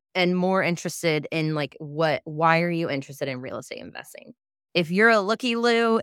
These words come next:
and you've been interested in real estate investing for three years and you haven't bought anything, you're, you're not really,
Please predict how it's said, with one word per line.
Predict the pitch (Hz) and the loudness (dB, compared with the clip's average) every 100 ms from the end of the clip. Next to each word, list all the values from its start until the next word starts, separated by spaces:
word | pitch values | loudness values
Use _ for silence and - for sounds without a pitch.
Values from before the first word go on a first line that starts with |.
| - | 0
and | 170 170 | 0 0
you've | 175 160 | -2 -2
been | 180 | -2
interested | 170 180 180 196 - 190 | 0 0 0 -4 -2 -2
in | 185 | 0
real | 180 180 | 0 0
estate | - 170 | -2 -4
investing | 175 175 - 180 170 | 0 -2 0 -4 -2
for | 170 | -4
three | - 170 | -4 -2
years | 160 165 156 | 0 0 -2
and | |
you | 156 | -4
haven't | 147 135 | -4 -4
bought | 135 - | -4 -2
anything, | 175 - 220 226 226 _ _ _ _ | -6 -6 -8 -8 -8 _ _ _ _
you're, | 156 - | -16 -6
you're | 180 | 0
not | 190 165 | 2 2
really, | 139 143 139 135 | 0 -2 -2 -6